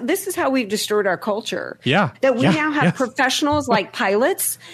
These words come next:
Speaker 1: that are, like, whacking their brains out on mushrooms.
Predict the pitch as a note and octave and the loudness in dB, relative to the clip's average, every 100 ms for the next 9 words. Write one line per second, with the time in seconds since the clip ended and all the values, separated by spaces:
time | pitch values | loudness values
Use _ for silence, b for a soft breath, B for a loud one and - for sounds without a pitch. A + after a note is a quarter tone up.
0 | B - D4 C4+ B3+ A#3 G3 F#3 F#3+ B3 | B -2 2 4 2 2 0 0 0 0
1 | D4 C4+ G#3+ F3 F#3+ A3 B3+ A3+ F#3 E3 | 0 2 2 2 2 2 2 2 2 2
2 | D#3 F3 B3+ C#4+ | 0 0 0 2